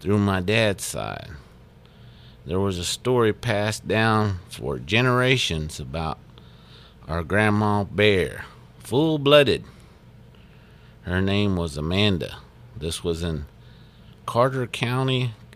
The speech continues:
Kentucky. Used to be known as Count's Crossroads. She was attacked by a bear and killed it with a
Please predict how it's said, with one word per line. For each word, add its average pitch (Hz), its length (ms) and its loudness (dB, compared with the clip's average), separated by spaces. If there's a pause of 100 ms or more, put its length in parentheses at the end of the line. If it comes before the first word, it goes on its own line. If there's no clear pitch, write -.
(380)
Kentucky. - 680 -2 (1700)
Used 107 340 2
to 120 60 0
be 113 160 2
known 127 440 6
as 82 380 0 (840)
Count's - 640 0
Crossroads. 80 1300 0 (1200)
She - 180 -2
was 104 240 2
attacked 131 680 -4
by 92 180 2
a 76 120 -2
bear 80 640 2 (280)
and 73 220 -10
killed 127 380 4
it - 140 -10 (1000)
with - 240 -6
a 64 100 -6